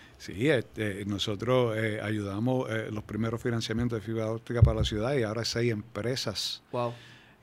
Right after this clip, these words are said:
Speaker 1: que, que ofrecen fibra óptica. Atraímos a John Deere, que emplea miles de personas en Dubuque.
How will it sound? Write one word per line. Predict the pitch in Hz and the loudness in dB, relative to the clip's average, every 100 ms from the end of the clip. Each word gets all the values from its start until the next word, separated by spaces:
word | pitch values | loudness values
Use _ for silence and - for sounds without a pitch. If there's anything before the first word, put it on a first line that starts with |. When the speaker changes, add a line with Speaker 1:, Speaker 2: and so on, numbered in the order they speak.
| - | -8
Speaker 1:
que, | 107 98 82 87 - | -4 -4 -8 -12 -8
que | 101 90 90 87 | -6 -6 -10 -10
ofrecen | 107 120 120 - 117 104 | -6 2 4 4 2 0
fibra | 117 110 107 | -2 -2 0
óptica. | 123 127 143 117 104 90 - - - | -2 -2 -4 -4 -4 -8 -12 -20 -12
Atraímos | 104 - 90 104 117 120 | -10 -8 -6 -4 0 0
a | 113 | 0
John | 117 113 101 | 0 -2 -2
Deere, | 117 147 110 90 - | 0 0 0 -4 -14
que | - | -10
emplea | 90 90 - 104 117 117 101 - - 92 | -8 -8 -6 -2 0 0 -2 -12 -16 -6
miles | 98 117 131 107 101 | 0 4 4 2 -2
de | 101 | -6
personas | 104 92 - 110 117 107 - | -6 -6 -4 -4 -4 -4 -6
en | 98 95 | -6 -6
Dubuque. | 92 104 139 | -6 -4 -6